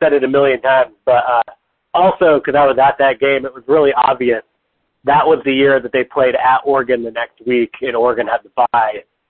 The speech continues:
And it was really obvious at that game that once they got up by, like, fourteen, that they just were like, "Okay, let's not get hurt. Let's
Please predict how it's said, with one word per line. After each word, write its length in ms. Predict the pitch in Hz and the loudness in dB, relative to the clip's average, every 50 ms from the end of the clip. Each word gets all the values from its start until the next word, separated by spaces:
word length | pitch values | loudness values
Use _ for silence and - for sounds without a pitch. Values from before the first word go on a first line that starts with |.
| _ - | _ -10
And 80 | 117 | -10
it 40 | 123 | -8
was 100 | 117 110 | -4 -2
really 220 | 143 143 135 135 | 0 0 0 0
obvious 380 | 135 127 131 135 135 135 123 117 _ _ - | 0 0 0 2 2 0 -2 -4 _ _ -4
at 140 | 127 131 - | -4 -2 -2
that 200 | - 135 127 120 | -2 -2 -2 -2
game 260 | - 123 120 120 120 117 | -2 -2 -2 -2 -2 -4
that 120 | 113 101 | -8 -8
once 180 | 107 120 120 - - | -6 -6 -8 -8 -8
they 100 | 123 110 | -8 -6
got 200 | 107 117 113 113 | -4 -4 -4 -4
up 140 | 113 - - | -4 -6 -4
by, 120 | 120 113 | -4 -4
like, 240 | 110 110 104 98 - - - - - - | -4 -4 -8 -10 -12 -16 -20 -18 -10 -4
fourteen, 440 | 127 117 104 - - 117 117 120 113 | -4 -4 -4 -6 -8 -8 -8 -8 -8
that 100 | 107 - | -10 -8
they 100 | - 107 101 | -8 -8 -8
just 220 | - 113 110 _ _ - | -8 -14 -16 _ _ -6
were 80 | 113 | -4
like, 240 | 104 101 101 98 92 - - _ _ _ _ _ _ _ - | -2 -2 -2 -4 -6 -10 -20 _ _ _ _ _ _ _ -6
"Okay, 300 | - 139 123 - 131 123 | -4 -2 0 0 0 2
let's 240 | 117 117 123 - - | 2 0 0 -2 -2
not 180 | 139 131 120 - | -4 -4 -4 -4
get 120 | - 120 | -6 -10
hurt. 400 | - - - 120 117 117 120 - _ - | -8 -6 -4 -4 -2 -2 -4 -6 _ -4
Let's 200 | 123 117 113 | -4 -4 -4